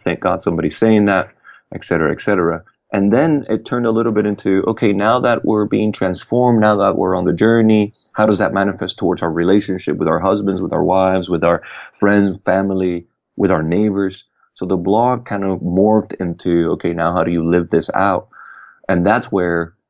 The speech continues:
really the nonprofit started, 'cause I didn't wa-, just want to write about welcoming refugees. I didn't just want to write about, you know,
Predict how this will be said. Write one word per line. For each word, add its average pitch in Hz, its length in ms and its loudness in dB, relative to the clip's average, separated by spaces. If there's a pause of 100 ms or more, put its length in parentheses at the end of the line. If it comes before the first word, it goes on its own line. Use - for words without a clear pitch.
(800)
really 92 360 6
the - 120 -4
nonprofit 92 640 -2
started, 80 400 -4
'cause - 280 -6 (100)
I 104 100 -2
didn't - 240 -2
wa-, - 200 -2
just 87 240 0
want 85 200 -2
to - 80 -4
write 80 280 0
about 78 320 -2
welcoming 82 420 -2
refugees. 80 640 0
I 71 80 0
didn't 92 300 2
just 85 180 0
want 82 260 -2
to 85 120 -2
write 80 240 2
about, 78 320 0 (300)
you 80 100 -2
know, 76 260 -4